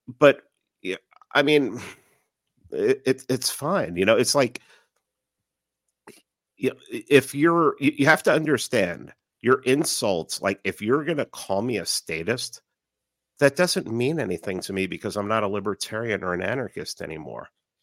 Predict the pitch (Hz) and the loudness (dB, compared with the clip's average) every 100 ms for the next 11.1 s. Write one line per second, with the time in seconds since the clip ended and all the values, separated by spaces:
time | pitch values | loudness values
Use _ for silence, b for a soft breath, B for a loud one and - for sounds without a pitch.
0 | _ _ _ _ _ - 113 101 107 104 | _ _ _ _ _ 2 4 6 4 2
1 | 101 - - 113 - 123 123 185 - 120 | 0 -2 -2 -2 0 0 0 -4 -6 -4
2 | 123 110 - 113 120 - - 107 113 - | -2 -6 -2 -2 -2 -8 -6 -4 -4 -4
3 | 95 87 92 92 _ - 107 92 90 - | -4 -2 -4 -6 _ -4 0 0 0 -4
4 | 95 92 - _ _ _ _ _ _ - | -4 -6 -8 _ _ _ _ _ _ -8
5 | - _ _ 95 101 104 92 95 - _ | -8 _ _ -4 -2 0 0 -2 -6 _
6 | _ _ - 113 135 127 - 123 123 107 | _ _ 4 6 6 4 2 2 2 0
7 | - 104 101 104 101 107 104 92 - 101 | 0 -2 -2 -2 0 0 0 -2 -2 -2
8 | 87 85 87 - 92 87 92 - b b | -2 -2 -4 -4 -4 -4 -6 -14 b b
9 | b - 104 87 101 98 92 85 120 120 | b 2 4 4 2 0 0 -2 -4 -4
10 | - 90 87 82 - 92 - - 95 90 | -4 -4 -4 -6 -2 -4 -2 -4 -4 -6